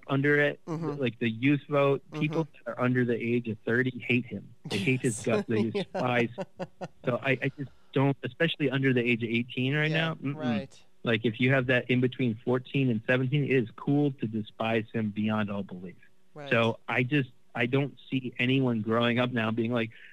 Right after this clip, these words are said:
Speaker 1: "I really would ju-, just love to support Trump." Like, he just represents everything <laughs> America stands.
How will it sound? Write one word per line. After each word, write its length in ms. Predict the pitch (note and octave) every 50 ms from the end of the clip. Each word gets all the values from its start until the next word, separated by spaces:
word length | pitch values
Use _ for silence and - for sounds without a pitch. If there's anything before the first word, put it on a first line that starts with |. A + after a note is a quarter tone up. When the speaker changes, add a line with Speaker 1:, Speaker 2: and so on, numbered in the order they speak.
| - - -
Speaker 1:
"I 60 | D3
really 420 | D3+ B2+ A#2 B2 C3+ C#3 C#3 C3+ B2+
would 340 | B2+ B2+ B2+ B2 B2 B2+ B2+
ju-, 100 | B2 A#2 - - - -
just 220 | D#3+ D3 B2+ - A#2+
love 220 | A#2 C3+ D3 C#3
to 120 | C3 C3 B2+ -
support 420 | C3 A#2 - C3 C3+ C3 B2 -
Trump." 460 | - - A#2 C3+ D3 C#3+ A#2+ A#2 A2+ -
Like, 180 | A#2+ A#2 A2+ A#2+
he 200 | - C#3+ C#3+ C#3+
just 260 | C3+ - C#3+ C3 B2+ - - - - C3+ B2 C3
represents 680 | C3+ C3 C#3+ D3+ D#3 C#3+ C3 A#2+ B2+ C#3 C#3 B2+ A2 B2+
everything 440 | B2+ B2+ C#3 C#3 B2+ C3 C#3 C3+ B2 A2+ - D3
<laughs> 160 | B2 B2+ -
America 360 | - C#3 C#3 D3 C3 - B2 - -
stands. 240 | - C3 C#3 C3